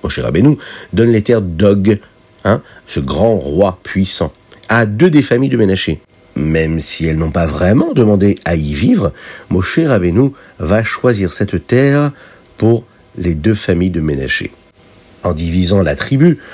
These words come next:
Moshe était en train de leur montrer que cela allait faire partie d'Eretz Israël. La tribu de Moshe aimait vraiment Eretz Israël encore plus que les autres tribus.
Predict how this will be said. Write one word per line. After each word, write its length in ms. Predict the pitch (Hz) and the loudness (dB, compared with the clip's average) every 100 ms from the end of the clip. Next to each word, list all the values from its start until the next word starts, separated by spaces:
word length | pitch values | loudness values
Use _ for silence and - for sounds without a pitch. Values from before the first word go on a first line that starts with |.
| - - | -12 0
Moshe 420 | 113 113 - - | 2 2 0 0
était 300 | 156 120 107 | 0 0 -4
en 60 | |
train 160 | 95 113 | -2 -2
de 80 | 104 | 0
leur 320 | 87 85 78 | 0 0 0
montrer 560 | 87 135 - - 113 - - - | 0 0 -2 -4 -4 -4 -14 -10
que 100 | - | -8
cela 220 | - 107 | -2 0
allait 260 | 90 87 101 | 0 0 -2
faire 240 | - 101 | -2 -6
partie 320 | - 101 - | -6 -6 -4
d'Eretz 300 | 151 107 104 | -2 -2 -2
Israël. 480 | 120 - - 104 98 - _ _ - - - - | -4 -4 -2 0 -2 -6 _ _ -20 -18 -10 -6
La 80 | |
tribu 220 | - 139 180 | -2 2 4
de 60 | |
Moshe 260 | 139 117 160 151 - 131 | 4 2 -2 -4 -6 0
aimait 220 | 135 139 | 4 4
vraiment 320 | 120 131 127 | 4 2 2
Eretz 200 | 113 107 | 0 -2
Israël 280 | 107 - 117 | -4 -2 -2
encore 240 | 110 107 | -2 -6
plus 420 | - 120 107 - - | -6 -8 -8 -12 -4
que 80 | |
les 200 | 87 85 | -2 -2
autres 200 | 85 - 78 | -2 -4 -6
tribus. 340 | - 71 71 | -6 -8 -8